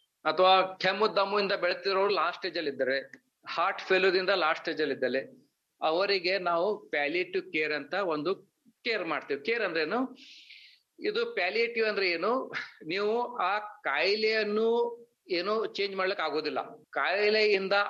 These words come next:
ಆಗುವ ತೊಂದರೆಗಳನ್ನು ಮಾತ್ರ ನೀವು ಅದನ್ನು, ಅದರ ಪ್ರಮಾಣ ಕಡಿಮೆ ಮಾಡಬಹುದು. Palliative care ಅಂದ್ರೆ ಯಾವುದೋ ಒಂದು terminal illness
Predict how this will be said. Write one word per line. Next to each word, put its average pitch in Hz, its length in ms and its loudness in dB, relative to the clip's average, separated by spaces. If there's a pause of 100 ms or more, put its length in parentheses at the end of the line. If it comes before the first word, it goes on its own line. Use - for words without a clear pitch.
ಆಗುವ 180 640 2
ತೊಂದರೆಗಳನ್ನು 185 1040 -2
ಮಾತ್ರ 175 480 0 (140)
ನೀವು 202 500 -2
ಅದನ್ನು, 196 640 -2
ಅದರ 170 180 -2
ಪ್ರಮಾಣ 170 380 -2
ಕಡಿಮೆ 165 320 -4
ಮಾಡಬಹುದು. 139 760 0 (440)
Palliative 180 560 -2
care 165 160 0
ಅಂದ್ರೆ 151 640 -2 (320)
ಯಾವುದೋ 156 420 2
ಒಂದು 180 600 0
terminal 165 440 -2
illness 160 460 -4